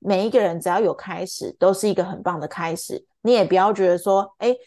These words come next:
怎么感觉好像听完这一集的访谈，然后感觉安琪拉分享，觉得说，诶，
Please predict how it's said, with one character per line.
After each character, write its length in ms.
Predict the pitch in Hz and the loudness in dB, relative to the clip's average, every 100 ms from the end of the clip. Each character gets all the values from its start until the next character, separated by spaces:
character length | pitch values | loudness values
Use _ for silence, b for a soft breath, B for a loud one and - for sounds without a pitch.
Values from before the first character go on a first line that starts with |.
| b | b
怎 100 | - | -4
么 100 | 196 | -2
感 200 | 202 185 | -2 -2
觉 100 | 190 | -2
好 80 | 190 | -2
像 300 | 254 254 220 | -2 -6 -8
听 200 | - 247 | -4 -2
完 180 | 240 226 | -2 2
这 100 | 254 | 4
一 60 | 233 | 4
集 120 | 202 | 2
的 100 | 196 | 0
访 240 | 196 180 | -2 -6
谈， 260 | 180 185 185 | -8 -10 -8
然 140 | 185 202 | -6 -2
后 220 | 254 233 | 0 0
感 180 | 190 175 | -2 -4
觉 80 | |
安 160 | 190 226 | -4 -4
琪 120 | 220 | -4
拉 140 | 202 208 | -4 -4
分 180 | 214 226 | -6 -8
享， 200 | 175 175 | -8 -4
觉 100 | 185 | 0
得 80 | 196 | 0
说， 200 | 208 202 | 2 2
诶， 200 | 240 | 2